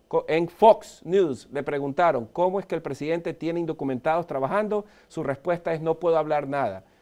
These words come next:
No quieren hablar de este tema porque se destapa la hipocresía más grande de la historia de los Estados Unidos. Que el presidente antimigrante, el que está luchando para que saquen a los indocumentados,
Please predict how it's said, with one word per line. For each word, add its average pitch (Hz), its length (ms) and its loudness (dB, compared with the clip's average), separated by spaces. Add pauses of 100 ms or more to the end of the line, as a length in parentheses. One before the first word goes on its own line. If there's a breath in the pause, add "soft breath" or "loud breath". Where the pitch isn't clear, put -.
(160 soft breath)
No 151 240 0
quieren 180 320 0
hablar 139 280 0
de 117 60 -6
este 107 200 -10
tema 107 380 -2 (180)
porque 127 320 -4
se 117 160 -6
destapa 165 800 2 (160)
la 120 120 -4
hipocresía 123 560 -4
más 147 180 -4
grande 151 300 0
de 135 60 -4
la 120 60 -6
historia 139 340 -6
de 131 60 -4
los 110 100 -8
Estados 117 360 -6
Unidos. 104 460 -12 (220 soft breath)
Que 127 100 -6
el 113 80 -6
presidente 151 580 -2
antimigrante, 143 880 0 (240 soft breath)
el 120 100 -6
que 131 80 -8
está 165 220 -2
luchando 180 640 -2
para 143 160 -2
que 131 100 -10
saquen 175 420 0
a 170 40 0
los 156 160 -2
indocumentados, 139 960 -2